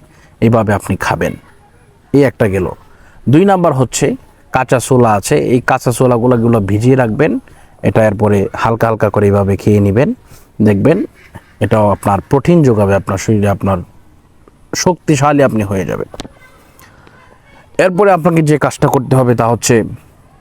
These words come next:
আপনাকে নিয়মিত একটু এক্সারসাইজ করতে হবে,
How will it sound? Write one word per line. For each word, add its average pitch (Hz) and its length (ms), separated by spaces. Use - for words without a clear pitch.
আপনাকে 127 320
নিয়মিত 131 460
একটু 107 360
এক্সারসাইজ 131 760
করতে - 300
হবে, - 300